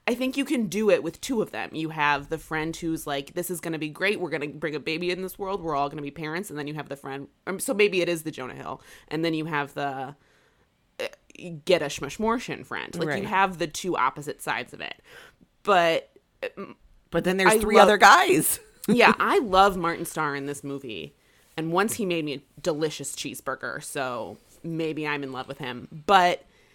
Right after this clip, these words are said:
Speaker 1: but his role is entirely just to be funny and to have jokes about his beard growing. Like, there, the, he and maybe even Jason Segel are not forwarding the story or talking about the main theme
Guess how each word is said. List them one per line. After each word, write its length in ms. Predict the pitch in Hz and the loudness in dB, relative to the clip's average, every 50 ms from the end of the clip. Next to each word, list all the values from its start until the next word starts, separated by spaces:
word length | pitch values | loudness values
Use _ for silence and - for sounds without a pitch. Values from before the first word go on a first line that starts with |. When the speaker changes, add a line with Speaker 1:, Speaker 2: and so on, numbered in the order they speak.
| _ _ _ _ _ _ _ _ _ _ _ - | _ _ _ _ _ _ _ _ _ _ _ -14
Speaker 1:
but 360 | 190 185 - 233 254 226 240 | -14 -10 2 4 4 4 4
his 300 | 254 285 302 254 208 180 | 0 0 0 0 0 -2
role 480 | 165 165 175 202 220 220 220 226 220 214 | -8 -6 2 4 6 8 8 8 8 6
is 240 | 196 175 156 - - | 6 2 0 -4 -4
entirely 760 | 196 185 190 214 - - - 202 190 190 196 202 196 202 202 | -2 -2 -2 -4 -8 -10 -2 0 0 2 2 2 2 0 0
just 220 | 165 165 160 - - | -2 -6 -10 -8 -8
to 80 | 185 | -6
be 100 | 156 156 | -6 -6
funny 400 | 156 - 160 151 139 143 139 131 | -6 -4 -6 -6 -4 -4 -4 -6
and 140 | - 135 139 | -6 -8 -8
to 80 | 139 139 | -8 -10
have 580 | 139 139 135 127 131 131 127 127 127 - - - _ _ _ 147 | -8 -6 -4 -2 -2 -2 -2 -6 -10 -16 -20 -20 _ _ _ -16
jokes 340 | 143 - 147 131 - - - | -6 -4 -4 -4 -4 -8 -10
about 220 | - - - - | -8 -8 -8 -8
his 140 | 147 131 - | -10 -14 -14
beard 320 | _ 110 92 - 76 - - | _ -14 -12 -12 -12 -14 -10
growing. 320 | - 80 67 58 65 - | -10 -8 -8 -8 -10 -6
Like, 200 | - 175 185 180 | -2 -4 -2 2
there, 140 | - 202 190 - | 2 2 2 4
the, 180 | 185 196 196 - | 0 -2 -2 -2
he 580 | 202 - 240 233 233 240 240 240 240 233 - - | -6 -6 -4 -2 0 0 0 0 -2 -2 -4 -4
and 520 | - 190 180 180 175 165 165 156 151 - - _ _ - | -4 -4 -2 -2 -2 -2 -4 -6 -8 -10 -14 _ _ -6
maybe 280 | 185 185 185 180 180 | -2 -2 -2 -2 -2
even 260 | 156 170 170 165 160 | -6 -6 -4 -4 -4
Jason 280 | 147 151 151 139 151 143 | -4 -6 -8 -8 -8 -12
Segel 380 | - 151 156 147 143 143 123 - | -6 -6 -6 -4 -4 -6 -6 -4
are 100 | - 147 | -6 -4
not 220 | 156 165 165 - - | -2 -2 -4 -4 -6
forwarding 640 | - - 147 151 151 151 151 147 143 143 131 127 | -14 -10 -8 -6 -4 -4 -4 -2 -4 -4 -4 -6
the 80 | 135 135 | -8 -10
story 520 | - - - - 160 147 143 139 131 123 | -10 -12 -10 -6 -6 -4 -4 -4 -4 -4
or 80 | 131 123 | -6 -6
talking 320 | - - 147 139 143 143 | -6 -4 -6 -6 -4 -6
about 160 | 139 135 135 | -8 -8 -8
the 80 | - 139 | -8 -10
main 360 | 139 135 131 123 127 120 123 | -8 -6 -6 -6 -6 -8 -10
theme 440 | - - - - 214 208 196 180 165 | -14 -16 -8 -4 -2 -2 -2 -2 -4